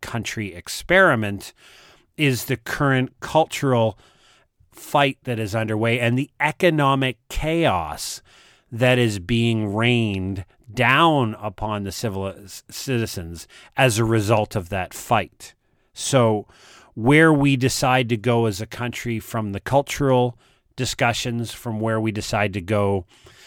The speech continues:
on the climate front, and where we decide to go on the freedom front is all going to impact how our society successfully operates,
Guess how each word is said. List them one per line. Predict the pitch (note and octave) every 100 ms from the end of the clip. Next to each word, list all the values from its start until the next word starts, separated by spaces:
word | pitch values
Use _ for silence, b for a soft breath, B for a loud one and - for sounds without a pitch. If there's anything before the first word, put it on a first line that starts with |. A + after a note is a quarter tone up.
| b b b
on | A#2+ A2+ G#2+
the | G#2 F#2
climate | - C#3 B2+ C3 B2+ -
front, | - - A#2+ B2 - - _ b b b b b A#2+
and | A#2+
where | A#2 B2
we | B2 A#2+
decide | A2+ - A#2 A2
to | G#2
go | F#2+ A2+ A2 G#2+ A2+ -
on | A2+ G#2
the | G2+
freedom | - F3+ G#3+ F3+ A2+ F#2+
front | - G#2+ F#2+ F#2+ - - b b b b b
is | C#3 B2 - -
all | D#3 G3+ G3+
going | D3+ D#3 D#3 C3
to | D3 -
impact | D3+ D3 D#3+ A#2+ A2+ G2 F#2+ -
how | - - C3 C#3+ C#3+
our | C3
society | - - A#2 - A#2 A#2+ A2+ G#2+
successfully | G#2+ - A2+ - - B2+ - - A2+ A2
operates, | A#2 D3+ - A#2 F#2 F2 - -